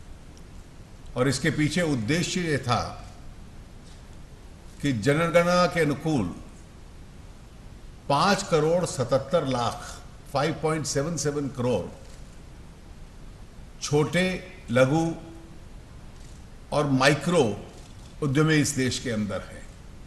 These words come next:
उनके पास साधन आए विस्तार करने के लिए अपने व्यवसाय को, इस भी कोई औपचारिक व्यवस्था नहीं है।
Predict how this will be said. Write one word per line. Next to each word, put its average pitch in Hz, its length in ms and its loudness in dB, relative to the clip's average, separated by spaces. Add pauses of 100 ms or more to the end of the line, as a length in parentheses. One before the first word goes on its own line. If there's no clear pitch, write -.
(2500)
उनके 175 340 6
पास 185 340 10
साधन 147 580 8
आए 127 480 4 (1500)
विस्तार 156 500 8
करने 160 360 4
के 156 140 2
लिए 151 160 4
अपने 147 280 2
व्यवसाय 127 500 4
को, 85 320 -2 (1500)
इस 156 220 2
भी 202 100 4
कोई 170 280 2
औपचारिक 143 640 6
व्यवस्था 110 480 0
नहीं - 300 -10
है। - 240 -16